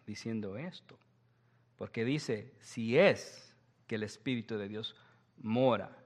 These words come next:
en vosotros". Otra versión dice, "Si en verdad el Espíritu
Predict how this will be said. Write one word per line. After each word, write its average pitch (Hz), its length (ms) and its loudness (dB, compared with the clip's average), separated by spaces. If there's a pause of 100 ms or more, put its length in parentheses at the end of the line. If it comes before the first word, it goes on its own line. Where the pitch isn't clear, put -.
(260)
en 98 240 -6
vosotros". - 580 -16 (500)
Otra 165 380 10
versión 156 460 6
dice, 151 500 0 (180)
"Si 143 380 2
en 123 300 4
verdad 110 920 -2 (1000)
el 151 120 10
Espíritu 120 680 -2